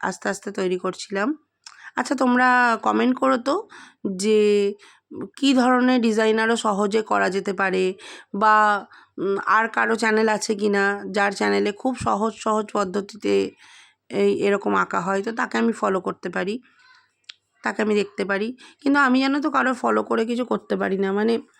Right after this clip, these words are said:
নিজের মতোই হয়ে যায়। আহ, কী বলবো, এটা হয়তো রিজিডিটি, কিন্তু মানে অবশ্যই আইডিয়া নিতেই পারি, কিন্তু হয়ে যায় নিজের মতোই। মানে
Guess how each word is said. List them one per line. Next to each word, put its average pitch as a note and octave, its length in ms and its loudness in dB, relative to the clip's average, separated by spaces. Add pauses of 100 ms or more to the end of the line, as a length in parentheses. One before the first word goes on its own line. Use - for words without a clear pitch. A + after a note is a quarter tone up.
(360)
নিজের A#3+ 280 4
মতোই A#3 380 2
হয়ে G3+ 220 4
যায়। F3+ 240 0 (640)
আহ, G#3 320 -4
কী - 140 -4
বলবো, G3 300 2
এটা G3+ 220 0
হয়তো G#3+ 280 0
রিজিডিটি, G3 600 -2 (640)
কিন্তু G#3+ 480 0 (1200)
মানে A3+ 200 2 (120)
অবশ্যই A3+ 360 0
আইডিয়া G3 360 2
নিতেই A#3+ 360 0
পারি, G3+ 240 2 (400)
কিন্তু A#3+ 220 2
হয়ে A#3+ 360 4
যায় C4+ 220 4
নিজের F#3+ 360 4
মতোই। F3 440 -2 (1600)
মানে G#3+ 200 2